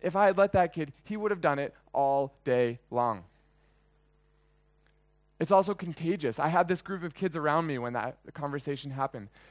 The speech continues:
If I had stuck him up there on top of the wall, the rest of the kids probably would have been tugging on my shirt and been like, "He's crazy, he's stupid, he's going to die." And they would have yelled at him and said, "Don't do it."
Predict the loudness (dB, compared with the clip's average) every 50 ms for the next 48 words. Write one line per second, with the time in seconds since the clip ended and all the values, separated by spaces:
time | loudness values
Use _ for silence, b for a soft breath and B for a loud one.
0 | b b -2 2 6 6 6 6 4 2 2 2 2 2 0 0 0 0 0 0
1 | 0 0 0 0 2 2 2 2 2 0 2 2 2 2 0 -4 b b b b
2 | b -2 4 4 4 4 4 -2 -2 0 0 0 -2 -2 -4 -2 0 2 2 2
3 | 0 -2 0 0 -2 -2 -2 -4 -4 -4 -2 -2 -2 -2 0 0 0 0 0 -2
4 | -2 -2 -2 -4 -6 -4 -2 -2 0 2 4 2 2 2 -2 b b b b b
5 | b b b b 0 0 0 -2 -2 2 4 6 6 6 4 2 0 0 0 0
6 | 0 -2 -2 -4 -6 -8 -6 -6 -4 -2 -2 -2 0 0 -2 0 2 2 4 4
7 | 2 0 -2 -2 2 6 6 8 10 10 10 8 8 6 2 -2 b b b b
8 | b b -6 0 2 2 4 4 2 0 2 4 4 4 6 4 4 0 2 2
9 | 2 0 0 0 4 4 4 4 4 6 10 10 12 12 10 8 6 4 4 6
10 | 10 12 12 12 12 12 8 4